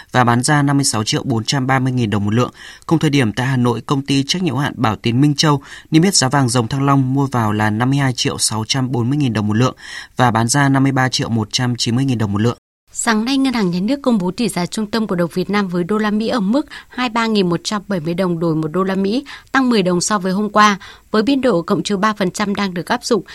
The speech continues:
Speaker 2: tỷ giá trần mà ngân hàng áp dụng hôm nay là hai mươi ba nghìn tám trăm sáu mươi lăm đồng đổi một đô la Mỹ và tỷ giá sàn là hai mươi hai nghìn năm trăm mười đồng đổi một đô la Mỹ.
Speaker 1: Bắt đầu từ hôm qua, thông tư không ba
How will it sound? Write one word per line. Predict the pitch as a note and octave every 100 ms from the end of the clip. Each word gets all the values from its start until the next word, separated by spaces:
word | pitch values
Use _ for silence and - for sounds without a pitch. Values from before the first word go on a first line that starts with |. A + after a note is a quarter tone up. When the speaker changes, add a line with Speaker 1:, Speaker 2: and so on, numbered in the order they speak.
| -
Speaker 2:
tỷ | G#3
giá | F#3+ F3
trần | - A3 G3+
mà | F3+
ngân | F#3+ G3+
hàng | G3+ E3+
áp | A#3+ -
dụng | F#3
hôm | F#3 G3+
nay | G#3 G#3
là | F3+ E3+
hai | F3+ G#3
mươi | G#3+ G3+
ba | G3
nghìn | G#3 G#3 D#3+ D3 - _
tám | - F3 F3+
trăm | - A3 G#3
sáu | - E3
mươi | F#3
lăm | G3+ G3+
đồng | F3+ D#3
đổi | E3
một | D3+ D#3
đô | F#3+
la | F#3+
Mỹ | G3 G#3+ C#4+ - -
và | G3
tỷ | G3+ F#3
giá | - E3 E3
sàn | E3+ - F#3+ E3+ - -
là | - F#3
hai | G#3 A3+
mươi | A3
hai | A3 G#3+
nghìn | G#3 G3 F3 E3
năm | G3
trăm | F#3 G3 F#3+
mười | F3
đồng | D#3 D#3+ D3+
đổi | D#3
một | D#3 D#3+
đô |
la | F3+ F3+
Mỹ. | F3 A3+ - - - -
Speaker 1:
Bắt | G3
đầu | F#3+ C#3+
từ | C#3
hôm | D3
qua, | D#3+ D#3+ D#3
thông | E3 C#3
tư | D3+
không | D#3+ D3+
ba | D3+ D3